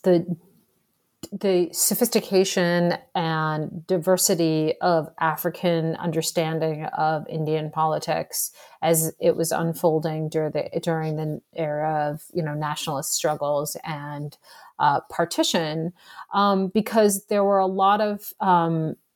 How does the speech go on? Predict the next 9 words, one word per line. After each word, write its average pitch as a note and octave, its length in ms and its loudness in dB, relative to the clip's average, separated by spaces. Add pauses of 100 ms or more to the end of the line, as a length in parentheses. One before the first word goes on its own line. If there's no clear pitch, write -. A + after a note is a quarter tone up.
(1200)
uh, E3+ 320 4 (760)
concerns G3+ 960 0
that E3+ 380 2
in F3 200 2
Nigeria D#3 960 2
or D#3 540 0
in D#3+ 240 -2
Gold E3 340 2
Coast D#3+ 540 -2